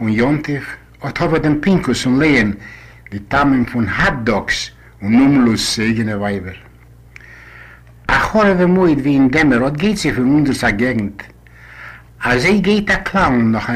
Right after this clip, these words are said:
זיין עמעסן אייגענעם טרויער. אליין דאס העמד זיי געוואשן, דער נאכטיגע פרייז זאל עס פאלן. פאר טאג וועט זיי ברענגען דעם גרויל אין די אויגן און פלאם פון עקזעמע.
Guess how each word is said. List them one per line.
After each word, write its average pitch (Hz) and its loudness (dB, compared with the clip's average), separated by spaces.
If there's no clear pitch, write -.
זיין 117 -2
עמעסן 143 0
אייגענעם 123 0
טרויער. 104 -6
אליין 202 4
דאס 202 2
העמד 214 4
זיי 156 -2
געוואשן, 117 0
דער 120 -2
נאכטיגע 165 0
פרייז 185 2
זאל 107 -2
עס 101 -6
פאלן. 90 -4
פאר 117 -4
טאג 175 0
וועט 180 2
זיי 165 -2
ברענגען 180 2
דעם 180 2
גרויל 185 4
אין 131 6
די 117 2
אויגן 107 2
און 110 -2
פלאם 151 -2
פון 143 -2
עקזעמע. 110 0